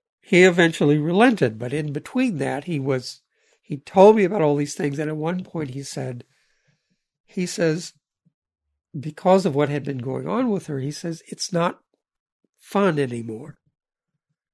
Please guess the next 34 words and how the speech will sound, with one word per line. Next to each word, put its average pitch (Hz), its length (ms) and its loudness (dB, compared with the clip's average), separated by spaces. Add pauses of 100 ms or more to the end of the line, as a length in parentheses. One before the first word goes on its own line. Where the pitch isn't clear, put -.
(300)
He 196 80 -2
says, 170 240 -4 (100)
"I'm 170 160 -2
ready 180 260 2
to 135 120 -12
take 135 240 -6
all 170 300 4
of 160 100 2
this 131 420 -4
and 127 220 -12
tell 170 220 -2
Francoise, 135 760 -8 (380)
'It's - 200 -6
all 147 200 0
yours. - 440 -14 (760)
I'm 143 180 -4
finished 139 420 -8
with 131 140 -14
it.'" - 200 -20 (1600)
And 170 160 -2
that 170 160 2
was 190 140 -4
kind 214 220 2
of 196 80 6
the 156 40 6
way 143 180 6
he 143 40 2
closed 131 320 -4
out 123 140 -8
the - 120 -20
conversation. 127 440 -6
It 180 80 2
was, 190 200 0
like, 143 180 -2